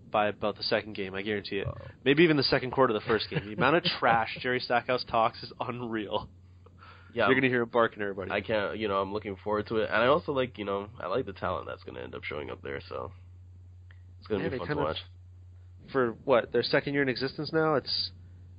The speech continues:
Speaker 1: they're doing good things
Speaker 2: They
Speaker 1: there.
Speaker 2: probably have the best, I know, like, the best D-League team. Like, just, like, they have so much talent on it compared to other D-League teams. I feel like the nine oh five is doing really well in that front. Like, the Raptors are really treating it like a triple,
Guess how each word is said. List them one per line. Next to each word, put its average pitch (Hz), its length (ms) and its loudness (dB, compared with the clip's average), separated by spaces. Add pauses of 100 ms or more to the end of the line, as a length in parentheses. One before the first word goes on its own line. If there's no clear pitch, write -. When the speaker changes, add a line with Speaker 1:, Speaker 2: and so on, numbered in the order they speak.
(140)
Speaker 1:
they're 156 120 2
doing 165 180 4
good 156 160 4
things 117 180 2
Speaker 2:
They 139 60 2
Speaker 1:
there. 101 60 0
Speaker 2:
probably 277 180 6
have 247 180 2
the 107 80 -2
best, 104 300 2 (320)
I 95 80 -2
know, 90 120 -2 (180)
like, 85 160 -6
the 90 80 -8
best 90 240 -2 (440)
D-League - 360 -8
team. - 240 -14 (400)
Like, 101 140 -4
just, 107 140 -4
like, 92 200 0 (120)
they 104 160 2
have 107 280 4
so - 120 -4
much 98 240 -2
talent 98 320 0
on 80 140 -2
it 85 80 -8
compared 92 340 -6
to 98 80 -6
other 78 480 -6 (100)
D-League 92 360 -6
teams. 113 320 -4 (180)
I - 40 -10
feel 104 160 -2
like 85 100 0
the 85 80 -4
nine 87 160 0
oh 85 100 -4
five 85 200 0
is 87 80 -8
doing 90 220 -4
really 85 260 -6
well 85 340 -4 (140)
in 90 60 -8
that 85 140 -2
front. 76 300 -4 (920)
Like, 98 160 2 (600)
the 101 140 2
Raptors 110 380 4
are 98 100 -2
really 107 320 -2
treating 104 320 -4
it 85 120 -4
like 85 180 -8
a - 40 -10
triple, 98 380 -4